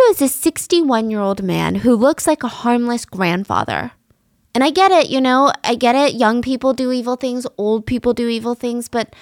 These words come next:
I don't know. People were just kind of confused. Like, if you saw this grandpa on the street, you wanna, wanna,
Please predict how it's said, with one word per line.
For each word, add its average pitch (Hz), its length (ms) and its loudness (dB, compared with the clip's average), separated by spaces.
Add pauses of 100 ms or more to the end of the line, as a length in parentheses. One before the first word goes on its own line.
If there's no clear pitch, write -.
(800)
I 285 120 -2
don't 269 160 -2
know. 185 220 -2
People 262 340 -4
were 262 100 0
just - 300 -8
kind 269 200 -6
of 269 200 -8
confused. 285 560 -2
Like, 247 160 -2
if 247 160 -6
you 294 100 -2
saw 294 240 -4
this 294 160 -8
grandpa 262 440 -4
on 233 80 -4
the 233 100 -8
street, 247 220 -10
you 240 140 -8
wanna, 254 200 -4
wanna, 247 240 -4